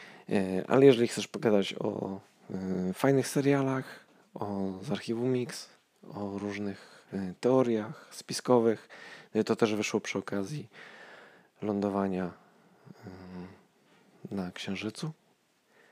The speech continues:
Mieliśmy wczoraj, ju-, już wczoraj, bo już jest po północy na pewno, mm, mieliśmy rocznicę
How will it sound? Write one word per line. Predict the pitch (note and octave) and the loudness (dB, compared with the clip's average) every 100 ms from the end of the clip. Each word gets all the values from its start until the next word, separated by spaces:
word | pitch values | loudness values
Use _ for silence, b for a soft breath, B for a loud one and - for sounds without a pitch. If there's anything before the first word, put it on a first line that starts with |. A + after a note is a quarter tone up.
| b b - | b b -8
Mieliśmy | F#2+ F#2+ - F#2+ | -6 -6 -8 -10
wczoraj, | F#2 - C3+ A#2+ G2+ C#3+ - _ - | -12 -10 -8 -6 -6 -8 -16 _ -2
ju-, | A2 F#2 - A2 | -2 -2 -2 -4
już | G#2+ | -4
wczoraj, | - - G2+ F#2 F2 G2 - | -6 -10 -8 -8 -12 -20 -20
bo | - | -20
już | - | -20
jest | - | -20
po | - G2+ | -16 -16
północy | - G2 F#2+ - - _ - | -12 -8 -8 -10 -20 _ -14
na | |
pewno, | F#3 - - - B B B B B | -14 -16 -20 -20 B B B B B
mm, | G#2 G#2+ G2 F#2+ F#2 | -6 -4 -2 -2 -4
mieliśmy | F2+ - F2+ F2 F#2 | -6 -6 -6 -4 -4
rocznicę | F2+ - G2 F#2 - G2 | -8 -10 -10 -10 -12 -14